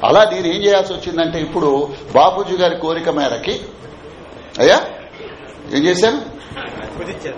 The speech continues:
కింద పైజామా, పైన షేర్వాణి, ఇక్కడ ఒక కిరీటం, ఇట్టా వేషం తయారైంది. అంటే నా టాపిక్ అట్లా తయారైంది అని మనవి చేస్తున్నా. పర్వాలేదు, నాకు తెలిసినంత సమయంలో ఉన్నంత నేను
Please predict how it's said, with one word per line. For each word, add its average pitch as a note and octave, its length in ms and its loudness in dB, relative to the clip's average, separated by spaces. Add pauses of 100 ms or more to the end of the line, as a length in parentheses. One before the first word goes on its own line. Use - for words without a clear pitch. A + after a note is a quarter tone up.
(440)
కింద D3 160 4
పైజామా, F3 680 2 (200)
పైన C3+ 220 6
షేర్వాణి, E3 720 -2
ఇక్కడ C#3+ 200 4
ఒక B2 100 2
కిరీటం, D3 540 0
ఇట్టా C3 260 2
వేషం A#2 340 0
తయారైంది. G#2+ 480 -4 (520)
అంటే D#3 140 4
నా C3 100 6
టాపిక్ A#2+ 480 0
అట్లా C#3+ 220 0
తయారైంది B2+ 540 0
అని - 100 -4
మనవి B2 320 -2
చేస్తున్నా. C#3 380 -2 (300)
పర్వాలేదు, G3+ 380 6
నాకు F#3 200 -4
తెలిసినంత E3+ 680 0 (500)
సమయంలో E3 500 4
ఉన్నంత C#3 420 -2
నేను E3 160 0